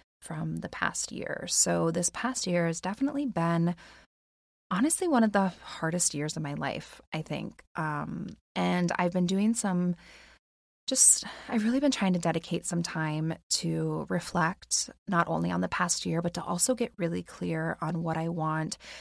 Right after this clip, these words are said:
for the next year. Part of what I'm gonna talk about, I just took a couple of notes from my, you know, of the big lessons that I learned. Um, but this past year, I felt at times a little bit directionless. And so I've been trying to be more intentional about not only reflecting, but then,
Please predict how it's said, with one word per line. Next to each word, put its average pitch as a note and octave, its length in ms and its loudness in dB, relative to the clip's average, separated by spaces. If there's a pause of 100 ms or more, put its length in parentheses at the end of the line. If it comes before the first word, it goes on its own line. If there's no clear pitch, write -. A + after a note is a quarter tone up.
for - 140 4
the E3+ 120 4
next D#3 340 2
year. - 140 2
Part F3+ 220 2
of F3 120 -2
what D#3 220 4 (220)
I'm E3 120 0
gonna D#3 140 2
talk - 260 0
about, D#3 240 0
I D3+ 80 0
just E3+ 160 -2
took F3 160 -4
a E3+ 40 -12
couple E3+ 260 -6
of E3 100 -4
notes D3+ 260 -2
from E3+ 100 -2
my, D#3 140 -2 (160)
you D#3 160 -4
know, D3 140 -4
of D#3+ 140 -6
the F3 60 -6
big E3+ 180 -4
lessons A3 360 2
that - 80 -6
I E3 80 -2
learned. - 320 -4 (480)
Um, F3 240 6
but F#3+ 80 0
this G#3+ 140 0
past - 320 2
year, C#4 80 4
I C#4+ 60 0
felt F3 380 0 (540)
at - 160 2
times D#3+ 400 0
a E3+ 40 -6
little E3+ 180 0
bit E3 220 -2 (220)
directionless. D#3 960 -2 (320)
And F3 140 0
so F#3+ 80 4
I've F#3 60 2
been G3+ 100 4
trying E4 540 0
to F#3 320 4
be F3+ 120 2
more E3 180 4
intentional D#3+ 560 0
about D3 560 2 (120)
not F3 160 2
only F3+ 200 0
reflecting, E3 640 -4
but D3+ 200 -6
then, D#3 300 -4